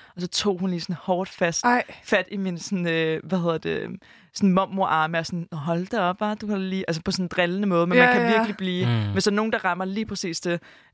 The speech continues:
Speaker 1: øh, som man sådan har været usikker på selv, så bliver man bare sådan, så
Speaker 2: Så
Speaker 1: går man bare hjem, og
Speaker 2: self-conscious.
Speaker 1: så er man sådan her, "Fuck, nu skal jeg tage trin med min arme,
Speaker 2: Ja,
Speaker 1: nu skal
Speaker 2: ja.
Speaker 1: jeg, nu tænker andre over det, og hvad skal jeg så gøre?" Og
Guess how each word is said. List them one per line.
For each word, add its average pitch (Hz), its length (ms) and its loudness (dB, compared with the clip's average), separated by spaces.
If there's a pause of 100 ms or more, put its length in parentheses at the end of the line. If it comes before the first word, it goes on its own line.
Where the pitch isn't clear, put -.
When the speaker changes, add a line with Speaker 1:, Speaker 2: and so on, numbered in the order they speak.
Speaker 1:
øh, 180 300 6
som 196 140 0
man 175 120 2
sådan 185 180 -2
har 175 80 -2
været 165 180 2
usikker 185 300 -2
på 170 180 -4
selv, 170 260 0
så - 120 -6
bliver 175 140 -2
man 160 120 -4
bare 151 200 0
sådan, 147 280 -10
så 143 60 -6
Speaker 2:
Så 233 100 -2
Speaker 1:
går 196 80 2 (100)
man 208 60 -2
bare 160 140 2
hjem, 214 100 0 (200)
og - 60 0
Speaker 2:
self-conscious. 165 40 -2
Speaker 1:
så 180 100 -2
er 170 40 -2
man 151 100 -2
sådan 160 140 -6
her, 143 80 0
"Fuck, - 300 -6
nu 160 60 -8
skal 151 140 -10
jeg 147 60 -6
tage 156 100 -8
trin - 180 -8
med 151 40 -4
min 143 120 -6
arme, 175 260 2
Speaker 2:
Ja, 254 80 8
Speaker 1:
nu 247 60 8
skal 240 120 4
Speaker 2:
ja. 220 80 4
Speaker 1:
jeg, 214 140 0 (240)
nu 202 180 4
tænker 170 340 -2
andre 220 300 0
over 180 280 0
det, 185 200 0
og 160 120 4
hvad 180 120 2
skal - 160 -8
jeg 175 80 -4
så 196 100 -4
gøre?" 165 460 0
Og 151 260 0